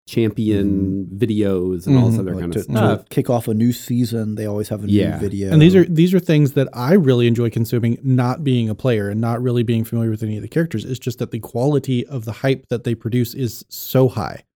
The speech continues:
Speaker 2: Mm-hmm.
Speaker 1: So the fun thing about League is, so my, my wife and I, we used to play, and then we just kinda got out of it 'cause it's, it was not a very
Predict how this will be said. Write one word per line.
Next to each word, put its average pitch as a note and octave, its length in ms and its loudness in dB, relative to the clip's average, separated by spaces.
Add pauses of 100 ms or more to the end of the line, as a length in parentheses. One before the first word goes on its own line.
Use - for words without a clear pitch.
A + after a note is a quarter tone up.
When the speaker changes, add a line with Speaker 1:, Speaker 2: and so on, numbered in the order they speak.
(200)
Speaker 2:
Mm-hmm. F#2+ 120 -4
Speaker 1:
So D#3 140 6
the D3 220 -2
fun C4 200 -2
thing G#3 160 2
about A2+ 320 0
League A#2 440 0
is, G2+ 400 -4
so G#2+ 260 -4 (200)
my, G2+ 300 -4
my G2 180 -2
wife D#3+ 220 2
and A#2+ 100 -2
I, A2+ 80 0
we G2+ 120 0
used G#2 200 -2
to - 60 -10
play, E2 440 -8
and F2+ 160 -4
then F2 320 -4
we F2+ 120 -6
just F2+ 260 -12
kinda F#2 220 -4
got F2+ 140 -4
out E2 100 -8
of D#2 100 -12
it D#2+ 100 -16
'cause E2+ 140 -12
it's, - 300 -14
it G#2+ 80 -4
was F#2+ 200 -2
not F#2 180 -4
a F2 40 -6
very F2 400 -6